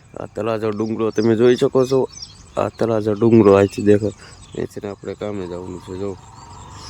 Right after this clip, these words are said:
ને આ કાંઈક નજારો આવો છે. આ બાજુ આ શેત્રુંજીની અંદર છે ને આ રસ્તો જાય છે. આ અહીંથી રસ્તો જાય છે,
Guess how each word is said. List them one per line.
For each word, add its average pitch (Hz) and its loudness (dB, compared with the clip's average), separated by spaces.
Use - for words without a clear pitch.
ને 113 -8
આ 120 -4
કાંઈક 117 -8
નજારો 123 -4
આવો 131 -4
છે. 143 -12
આ 127 -8
બાજુ 131 -4
આ 110 0
શેત્રુંજીની 147 -2
અંદર 143 0
છે 139 -4
ને 131 -4
આ 110 -2
રસ્તો 117 -4
જાય 98 -4
છે. - -12
આ 78 -10
અહીંથી 113 -8
રસ્તો 120 -6
જાય 110 -4
છે, 151 -6